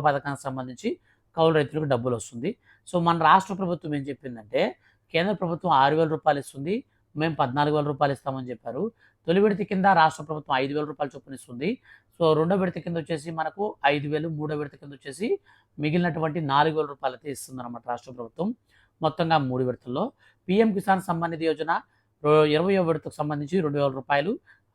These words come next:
అలాగే అన్నదాత సుఖీభవ తొలి విడత కింద ఐదు వేల రూపాయలు, ఆగస్టు రెండో తారీఖున అందరి ఖాతాల్లోకి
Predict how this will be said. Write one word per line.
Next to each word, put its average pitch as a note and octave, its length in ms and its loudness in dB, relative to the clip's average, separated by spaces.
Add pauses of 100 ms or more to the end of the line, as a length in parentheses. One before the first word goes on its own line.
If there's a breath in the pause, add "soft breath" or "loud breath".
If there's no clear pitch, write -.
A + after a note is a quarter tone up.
అలాగే D3+ 360 4
అన్నదాత D#3 300 0 (100)
సుఖీభవ D3 340 -4 (100)
తొలి D3 180 -4
విడత C#3 220 -8
కింద C#3+ 220 -6
ఐదు C3 140 -6
వేల C3+ 160 -8
రూపాయలు, C3+ 320 -4 (520 soft breath)
ఆగస్టు D#3 420 0
రెండో C#3 180 -2 (100)
తారీఖున C#3 320 -2 (460)
అందరి D3+ 280 0
ఖాతాల్లోకి C3+ 540 -2